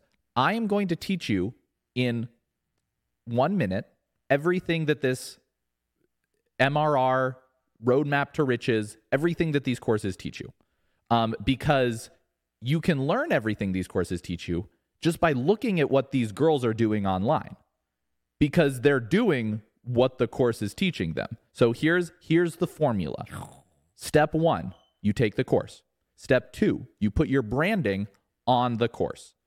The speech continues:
Step three, and so the only thing that you won't get is, like, the course itself, but, like, you can just recreate the course by putting these steps. It's, it's so, like, Inception. It's like the course is about the course. But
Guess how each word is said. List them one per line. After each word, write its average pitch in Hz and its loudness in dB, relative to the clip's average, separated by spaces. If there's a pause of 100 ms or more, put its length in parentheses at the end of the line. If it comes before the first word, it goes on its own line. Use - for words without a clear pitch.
(260)
Step - -2
three, 165 0
and 131 0
so 165 2
the 147 2
only 196 0
thing 196 0
that 156 2
you 131 2
won't 147 0
get 196 0
is, 135 0
like, 110 2
the 120 2
course 113 0
itself, 95 -2
but, 123 0
like, 113 0 (180)
you 143 0
can 170 2
just 143 -2
recreate 127 0
the 110 -2
course 92 0
by 101 2
putting 110 0
these 117 0
steps. - 0
It's, 151 0
it's 165 0
so, 190 2
like, 262 0
Inception. 113 -4 (320)
It's 143 0
like 147 0
the 160 2
course 180 0
is 143 2
about 110 2
the 104 -4
course. - -12
But - 0